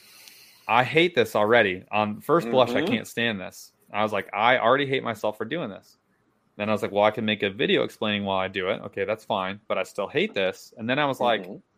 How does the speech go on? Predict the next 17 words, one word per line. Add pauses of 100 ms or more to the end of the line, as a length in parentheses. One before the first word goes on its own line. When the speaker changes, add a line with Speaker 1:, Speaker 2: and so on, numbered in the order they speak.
(520)
Speaker 1:
"They
flew
me
out
here
to
film
a
video.
They
want
the
video. (200)
This
is
the
request.